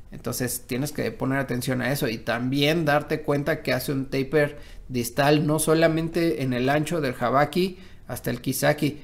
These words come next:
sino que del, del lomo, del ancho del, del jabaki hacia el kisaki, pero en la parte del lomo. Entonces hace un taper, este, en el lomo,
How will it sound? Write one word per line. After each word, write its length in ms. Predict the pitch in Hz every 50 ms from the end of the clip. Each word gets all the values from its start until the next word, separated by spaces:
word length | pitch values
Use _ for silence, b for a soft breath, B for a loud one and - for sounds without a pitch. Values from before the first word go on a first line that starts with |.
| - -
sino 340 | - - 135 123 113 110
que 140 | - - 123
del, 400 | 110 110 117 113 110 104 101 - - 117 104 107 120 107 -
del 440 | - 139 123 117 113 110 113 110 117
lomo, 560 | 131 151 170 170 170 185 226 262 247 147 - -
del 260 | - 131 123 117 127
ancho 300 | 135 147 156 151 175 190
del, 520 | 170 151 127 117 101 101 95 98 110 117 113
del 140 | 120 117 117
jabaki 680 | - 120 117 117 123 135 139 - - 170 208 262 269 - - - - - - - - - - - - - - - - - - -
hacia 220 | - 127 - - 123
el 100 | 123 123
kisaki, 400 | - 127 - 127 120 - - 165
pero 220 | - 147 131 123
en 80 | 120 113
la 120 | 104 -
parte 280 | - 139 - - 170 147
del 180 | 127 117 120
lomo. 220 | 117 131 135 123 117
Entonces 400 | 123 - 123 123 123 135 - -
hace 180 | 135 127 -
un 200 | 160 151 151 -
taper, 480 | - 151 151 151 151 170 175 196 190 B B B B B B B B B B B B - - - -
este, 720 | 123 117 117 - - - - - 110 98 92 - - - - - - -
en 160 | 120 113 107
el 120 | 110 113
lomo, 300 | 117 123 123 120 104 -